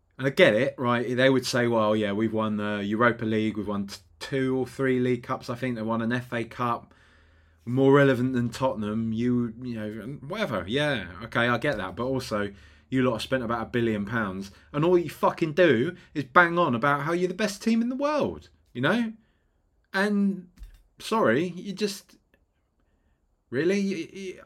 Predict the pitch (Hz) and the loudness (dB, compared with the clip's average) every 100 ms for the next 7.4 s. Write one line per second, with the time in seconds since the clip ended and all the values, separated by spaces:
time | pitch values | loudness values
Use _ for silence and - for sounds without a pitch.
0 | - - 135 151 185 180 196 185 190 - | -20 -14 -4 -2 -2 -2 -2 -2 -4 -4
1 | 196 180 185 196 185 220 220 131 101 90 | -4 -2 0 -2 -4 -6 -6 -4 -6 -8
2 | 82 76 - _ _ 107 120 123 127 123 | -12 -16 -20 _ _ 0 2 4 4 0
3 | 113 104 98 143 139 117 110 120 110 107 | -2 -2 0 -2 0 -2 -2 -4 -2 0
4 | 127 131 - 80 73 78 78 87 131 - | 0 -2 -8 -14 -12 -14 -14 -14 -14 -18
5 | _ _ _ _ _ - 113 123 123 127 | _ _ _ _ _ -6 -2 2 2 2
6 | 127 123 - _ _ - - _ _ _ | -2 -8 -18 _ _ -20 -20 _ _ _
7 | - 226 233 | -6 0 2